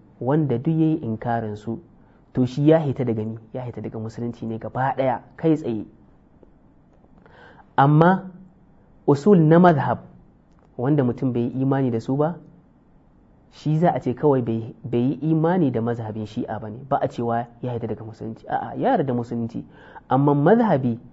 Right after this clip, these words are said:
na Shi'a, ma'ana mazhabi wanda annabi ya wasiya a bi bayan shi, to baka yi imani da shi ba.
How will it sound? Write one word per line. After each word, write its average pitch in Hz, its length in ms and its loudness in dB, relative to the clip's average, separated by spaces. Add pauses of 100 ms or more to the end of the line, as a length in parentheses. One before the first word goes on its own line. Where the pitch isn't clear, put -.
(240)
na 127 180 4
Shi'a, 143 440 -2 (580)
ma'ana 131 360 2
mazhabi 165 540 2
wanda 165 420 4
annabi 127 420 0
ya 131 80 2
wasiya 120 500 0
a 110 120 -4
bi 117 180 -4
bayan 127 420 2
shi, - 200 -8 (260)
to 120 100 -2
baka 120 180 -4
yi 131 100 0 (100)
imani 123 260 0
da 107 80 -6
shi 104 200 -10
ba. - 120 -16